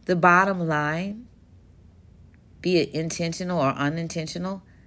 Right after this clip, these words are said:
I see this as a form of discrimination, to be quite frank. Regardless of the ethnic backgrounds of the owners or the management or the managers of the establishments,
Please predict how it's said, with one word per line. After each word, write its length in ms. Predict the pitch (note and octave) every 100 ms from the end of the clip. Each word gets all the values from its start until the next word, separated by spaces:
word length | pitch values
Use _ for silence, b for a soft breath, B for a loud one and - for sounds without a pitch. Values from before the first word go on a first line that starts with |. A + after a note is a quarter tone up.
| b b b b b b b -
I 80 | G3+
see 220 | - B3+
this 240 | D4 C#4
as 160 | B3+ A#3+
a 40 |
form 280 | A#3 A3+ A3
of 160 | A3+ G3+
discrimination, 800 | G#3 - G#3+ G#3+ G#3 A#3 E3+
to 60 | C#3+
be 140 | C3+
quite 300 | A#2+ - -
frank. 420 | - - A#2 - - - - b b b b
Regardless 800 | A3 F#3+ G3 A3 C4 D4 D#4+ -
of 180 | G3+
the 120 | F3+ -
ethnic 380 | F3+ F#3 D3+
backgrounds 580 | C3 D3+ G3+ - D#3+ D3+
of 140 | - D3+
the 140 | D#3
owners 380 | D#3+ D#3 F3 G3+
or 140 | F3
the 100 | D#3
management 800 | C#3+ C#3 C3+ D#3+ G3 - A3 A#3+ -
or 360 | E3 D#3 D3+ D3+
the 80 | D3+
managers 440 | D3 D3 F#3 A3
of 120 | G3
the 120 | F3 D#3
establishments, 1040 | C#3 D3+ F3+ F#3 F#3 A3+ A3+ C#4 -